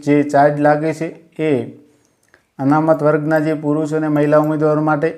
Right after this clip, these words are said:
અઢીસો રૂપિયા છે અને બેંકનો જે ચાર્જ લાગે તે દિવ્યાંગ મિત્રો માટે પણ બસો પચાસ એટલે કે અઢીસો છે અને પ્લસ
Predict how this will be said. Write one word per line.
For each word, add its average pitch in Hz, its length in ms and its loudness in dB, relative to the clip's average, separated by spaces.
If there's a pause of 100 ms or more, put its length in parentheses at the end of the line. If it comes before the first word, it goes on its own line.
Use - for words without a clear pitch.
(120)
અઢીસો 143 420 -2
રૂપિયા 151 440 -2
છે 165 140 -4
અને 139 160 -2
બેંકનો 143 440 -2
જે 147 180 -2
ચાર્જ 147 280 2 (220)
લાગે 139 340 2 (100)
તે 156 80 -2 (640)
દિવ્યાંગ 143 460 2
મિત્રો 151 240 -2
માટે 156 300 0
પણ 156 260 -2 (380)
બસો 139 320 -4
પચાસ 147 440 2
એટલે 135 180 -4
કે 123 140 -2
અઢીસો 139 400 -4
છે 156 200 -4
અને 135 160 -2
પ્લસ 139 260 -2